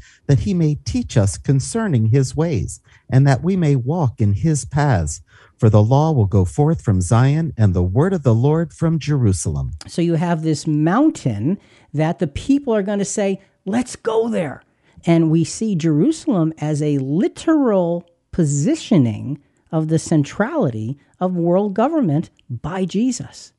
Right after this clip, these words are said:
Speaker 2: through Israel. It's just an amazing picture, and the people are going to stream to it. You notice they're not restless? Notice there, there's no shaking, there's no earthquakes, there's, there's no, there's no m-, mishaps happening. They're streaming to it because it's attractive.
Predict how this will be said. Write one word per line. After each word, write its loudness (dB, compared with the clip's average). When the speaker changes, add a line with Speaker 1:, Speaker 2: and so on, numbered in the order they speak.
Speaker 2:
through 0
Israel. -2
It's -2
just -4
an 2
amazing 0
picture, 0
and 2
the 0
people 0
are 0
going 0
to -2
stream 2
to 2
it. -4
You 4
notice 2
they're 2
not 2
restless? 0
Notice 2
there, 2
there's 0
no 2
shaking, 0
there's 2
no 2
earthquakes, -2
there's, 0
there's 0
no, 2
there's 0
no 2
m-, 2
mishaps 0
happening. 0
They're 2
streaming 2
to 2
it -2
because -6
it's -6
attractive. -2